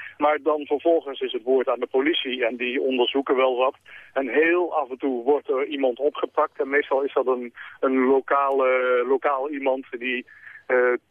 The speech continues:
toevallig gezien is, eh, terwijl hij met stenen gooide. Maar de echte,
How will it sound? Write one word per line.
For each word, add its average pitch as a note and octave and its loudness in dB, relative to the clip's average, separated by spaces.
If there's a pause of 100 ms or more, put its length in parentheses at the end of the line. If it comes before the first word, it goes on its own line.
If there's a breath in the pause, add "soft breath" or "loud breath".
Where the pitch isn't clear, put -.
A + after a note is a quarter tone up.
(100)
toevallig C3+ 0 (100)
gezien C#3+ -2
is, C#3 0
eh, B2+ 2
terwijl C3 2
hij B2+ 0
met B2+ -4
stenen D3+ 0
gooide. C#3+ 2 (500 soft breath)
Maar C#3 0
de C3+ -4
echte, C3+ 0